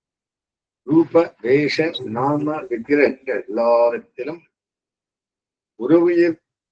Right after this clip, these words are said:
ஞான சுடர், சுடர் விளக்காய் நின்றதன்றி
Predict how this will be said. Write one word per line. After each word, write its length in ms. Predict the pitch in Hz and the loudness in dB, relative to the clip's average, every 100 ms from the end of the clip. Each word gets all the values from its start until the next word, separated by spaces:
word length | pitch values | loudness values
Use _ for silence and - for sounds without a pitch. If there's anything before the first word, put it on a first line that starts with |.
| - | -10
ஞான 480 | 123 151 151 156 151 | -4 -2 -2 -4 -4
சுடர், 460 | - 139 147 147 - _ _ _ _ _ _ _ _ | -2 0 0 -6 -12 _ _ _ _ _ _ _ _
சுடர் 360 | - 120 160 165 | -10 -2 0 0
விளக்காய் 760 | 156 151 147 - 143 139 160 156 | -4 -8 -12 -8 -4 -2 -2 -4
நின்றதன்றி 1300 | 117 120 120 98 82 78 73 82 98 98 101 - | -8 -8 -8 -8 -12 -14 -20 -16 -14 -14 -16 -20